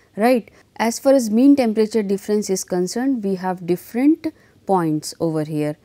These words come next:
So, if I am considering pure vapor, okay, so condensate will occur at isothermal condition, right.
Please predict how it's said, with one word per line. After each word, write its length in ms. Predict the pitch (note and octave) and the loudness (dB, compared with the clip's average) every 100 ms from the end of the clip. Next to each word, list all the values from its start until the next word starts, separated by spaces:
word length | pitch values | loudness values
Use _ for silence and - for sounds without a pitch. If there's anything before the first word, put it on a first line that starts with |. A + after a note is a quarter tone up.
| _ _ _ | _ _ _
So, 400 | - - D#4 F4+ B4 | -10 -2 0 0 -2
if 220 | C4+ C4 | -4 -2
I 80 | B3 | 2
am 120 | A#3 | 2
considering 760 | G#3+ G#3+ G#3+ A#3 B3+ C#4 F4+ G#4 _ - | 2 0 0 0 0 2 0 -2 _ -2
pure 240 | A3 A3+ | 2 2
vapor, 440 | G3 D#3+ - C#3+ C#3+ - _ _ - | 2 -2 -2 -8 -8 -16 _ _ -18
okay, 320 | E3+ A3+ D4+ - _ _ | -4 -2 -2 -6 _ _
so 200 | - - | -8 -4
condensate 1040 | G#3+ A3 A#3 D4+ F4+ E4+ B3 A#3+ B3+ B3+ - | -2 2 4 6 6 4 2 2 0 -8 0
will 180 | A3 - | 0 2
occur 340 | F#3+ G3 B3+ C4 | -4 -2 -2 -2
at 200 | G3+ G3+ - | -4 -6 -6
isothermal 760 | F#3 F3+ G3 F#3+ F3 E3+ E3 | -6 -4 -6 -6 -4 -4 -4
condition, 580 | D#3+ D3 C#3+ C#3 C#3+ C#3+ _ _ - | -6 -6 -6 -10 -12 -14 _ _ -6
right. 420 | F#3+ B3+ A3+ - | -2 0 -2 -6